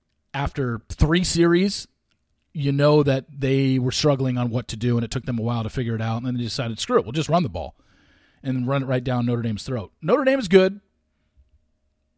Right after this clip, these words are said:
but offensively, they're gonna struggle all year. They just don't have playmakers,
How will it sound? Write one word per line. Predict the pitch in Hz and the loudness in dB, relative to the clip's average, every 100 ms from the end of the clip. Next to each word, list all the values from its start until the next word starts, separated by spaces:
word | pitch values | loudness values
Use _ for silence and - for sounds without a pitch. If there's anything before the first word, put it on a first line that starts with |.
| _ _ _ - | _ _ _ 2
but | 147 147 | 4 6
offensively, | 160 175 185 165 143 131 | 6 6 4 2 0 0
they're | 180 | 0
gonna | 151 | -2
struggle | - 143 127 110 | 0 0 0 0
all | 104 | -2
year. | 95 120 92 | -4 -6 0
They | 127 | 0
just | 196 190 | 2 0
don't | 143 | 0
have | 120 107 | -2 -2
playmakers, | 135 117 90 - 80 - | -2 -2 -4 -12 -18 -18